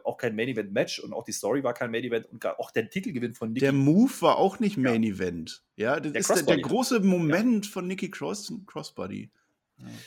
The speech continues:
Speaker 1: So, aber, äh,
Speaker 2: Schade.
Speaker 1: bleibt mal beim Positiven, ja. Also, Nikki Cross,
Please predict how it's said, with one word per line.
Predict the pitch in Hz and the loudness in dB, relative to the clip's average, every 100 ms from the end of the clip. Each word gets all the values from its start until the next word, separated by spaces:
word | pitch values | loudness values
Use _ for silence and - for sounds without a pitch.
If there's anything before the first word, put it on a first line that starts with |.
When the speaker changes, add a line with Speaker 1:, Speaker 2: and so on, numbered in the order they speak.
| - - | -20 0
Speaker 1:
So, | - | 4
aber, | 165 196 | 6 6
äh, | 180 | 4
Speaker 2:
Schade. | 190 202 101 117 131 - - - | 0 0 -2 -4 -14 -12 -12 2
Speaker 1:
bleibt | 220 | 4
mal | 381 | 6
beim | 214 | 2
Positiven, | 196 208 233 - 101 90 | 2 -2 -2 -6 -8 -4
ja. | 104 175 | -4 -2
Also, | 135 123 - | -4 -6 -8
Nikki | - 156 247 | -4 -4 -2
Cross, | - 208 - - | -2 -2 -4 -10